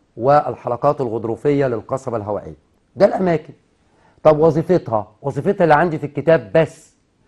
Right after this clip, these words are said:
حماية أطراف العظام من التآكل نتيجة الاحتكاك المستمر وسهولة الحركة،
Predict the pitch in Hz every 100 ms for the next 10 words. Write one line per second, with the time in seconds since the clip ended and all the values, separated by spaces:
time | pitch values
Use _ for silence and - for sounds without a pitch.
0 | _ _ _ - 165 156 196 180 117 92
1 | _ _ _ _ _ _ _ _ 139 143
2 | 151 175 185 185 160 151 147 170 131 90
3 | - _ _ _ 107 127 175 170 110 -
4 | _ - 147 - 151 180 202 202 214 208
5 | - - 156 151 175 208 202 - 160 -
6 | - 156 190 202 196 180 170 - 170 147
7 | 110 - _ _ _ _ _ - 127 143
8 | 127 110 170 165 180 - 120 - _